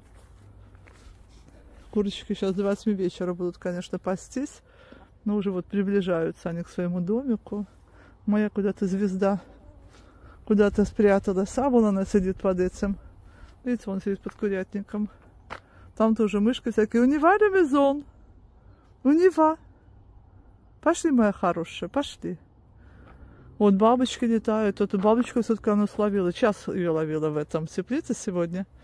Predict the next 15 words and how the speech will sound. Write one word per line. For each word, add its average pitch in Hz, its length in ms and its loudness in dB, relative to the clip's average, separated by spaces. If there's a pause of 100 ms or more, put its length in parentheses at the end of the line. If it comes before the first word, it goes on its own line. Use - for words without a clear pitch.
(640)
Я 185 120 -2
там 185 200 -2
работала. 180 640 -2 (1500)
Вот. 190 460 -2 (880)
И 214 80 0
это, 180 600 0
и 190 100 2
она 247 240 4
словила 220 460 0
ее, 160 260 -2
потом 196 300 -4
принесла 165 440 -8
нам 160 160 -8
на 156 80 -8
террасу. - 520 -12